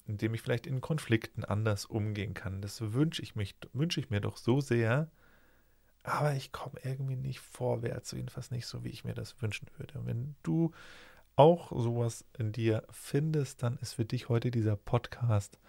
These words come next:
wo ich dir gerne mitgeben möchte, was für mich so der ganz zentrale Schritt auch war, um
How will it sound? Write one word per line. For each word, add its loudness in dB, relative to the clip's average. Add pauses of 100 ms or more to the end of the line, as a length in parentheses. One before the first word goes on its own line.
(400)
wo -4
ich -4
dir 0
gerne 4 (920)
mitgeben 2
möchte, 0
was -2
für -10
mich 2 (460)
so -6 (140)
der 4
ganz 0
zentrale -2
Schritt -2
auch -6
war, 2 (680)
um -2